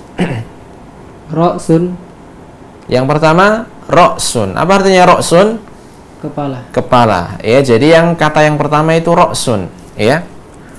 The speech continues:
Speaker 1: Ro dulu, setelah itu hamzah, kemudian sin. Roksun. Jayid, kepala. Nah, yang kedua?
Speaker 2: Anfun.
Speaker 1: Anfun. Nah, yang kedua anfun artinya apa, Mas Tatan?
Speaker 2: Hidung.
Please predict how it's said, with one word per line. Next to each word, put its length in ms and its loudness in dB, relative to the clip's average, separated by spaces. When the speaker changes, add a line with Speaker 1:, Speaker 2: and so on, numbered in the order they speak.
Speaker 1:
Ro 160 4
dulu, 560 4
setelah 400 -2
itu 160 -2
hamzah, 560 -2
kemudian 560 -2
sin. 480 -4
Roksun. 720 -4
Jayid, 400 -4
kepala. 480 -4
Nah, 240 -4
yang 160 -4
kedua? 480 0
Speaker 2:
Anfun. 560 0
Speaker 1:
Anfun. 720 0
Nah, 240 -2
yang 160 -2
kedua 320 0
anfun 880 -4
artinya 480 -2
apa, 80 2
Mas 240 -4
Tatan? 320 -4
Speaker 2:
Hidung. 320 -4